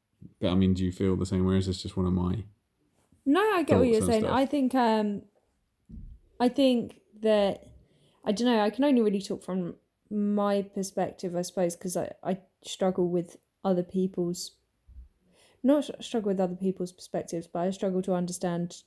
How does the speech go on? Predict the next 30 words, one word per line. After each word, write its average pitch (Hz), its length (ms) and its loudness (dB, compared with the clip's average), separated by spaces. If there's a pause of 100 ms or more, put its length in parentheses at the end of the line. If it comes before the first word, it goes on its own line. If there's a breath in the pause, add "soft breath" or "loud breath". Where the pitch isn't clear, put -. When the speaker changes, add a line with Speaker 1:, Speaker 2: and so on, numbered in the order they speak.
Speaker 2:
like, 170 160 -2
what 180 240 -2
other 165 140 -2
people 185 320 -4
want 170 340 -4
out 165 140 -4
of 175 80 -6
life, 170 380 -2 (160)
I 208 100 0
suppose. 185 560 -2 (760 soft breath)
But 226 160 6
for 214 100 0
me, 220 580 2 (600)
um, 202 600 0 (1080)
I 226 60 2
mean, 233 140 8
I 240 100 4
did 233 380 2 (360)
uni, 196 640 -2
I 190 40 -2
didn't 196 460 0 (160)
do 190 540 2
nights 185 340 -2
out 180 220 0
or 175 120 -2
anything 180 300 -2
like 175 220 -4
that. 170 320 -4 (240)
Well, 175 260 2
like, 151 220 -4